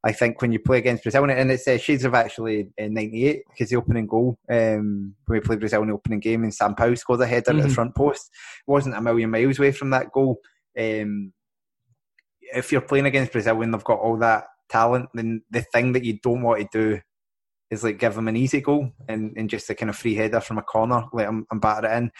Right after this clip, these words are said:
Speaker 1: And from that point on, yeah, I think the, the writing was on the wall. We talked about the Eder one, and then Falcao scored a, a nice goal from the edge of the box, which maybe Alan Rough could have done better with,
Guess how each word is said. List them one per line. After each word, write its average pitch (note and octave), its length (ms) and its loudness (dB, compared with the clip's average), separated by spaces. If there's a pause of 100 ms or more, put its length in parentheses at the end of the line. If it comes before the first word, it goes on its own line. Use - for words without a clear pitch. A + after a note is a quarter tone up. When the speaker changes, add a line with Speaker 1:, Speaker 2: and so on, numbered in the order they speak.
(240)
Speaker 1:
And A#2 140 -6
from B2 140 0
that B2+ 180 4
point G#2+ 220 0
on, G#2 200 -4
yeah, G#2 140 2
I G2+ 40 0
think G#2 200 -2
the, G#2 260 -4
the A2 120 -4
writing G#2+ 240 -2
was G#2+ 100 -6
on G#2 140 0
the G#2 80 -2
wall. A2+ 180 2
We A2 80 0
talked G#2+ 260 0
about G#2+ 120 -2
the G#2 120 -2
Eder G#2 380 -2
one, G#2+ 240 0
and G#2+ 140 -4
then G2+ 160 -4
Falcao G2+ 500 -4
scored - 300 -8
a, G2 180 -2
a A2+ 80 -8
nice - 480 -12 (920)
goal A2 140 -8
from G#2+ 200 -10
the G#2+ 80 -4
edge G#2 120 -6
of G#2 60 -4
the G#2 40 -4
box, A#2 300 -2
which A2+ 140 -8
maybe B2 240 0
Alan A2 260 0
Rough G2 180 -6
could G#2 120 -6
have G2 80 -4
done G2+ 160 -4
better G2+ 260 -6
with, G#2+ 260 -4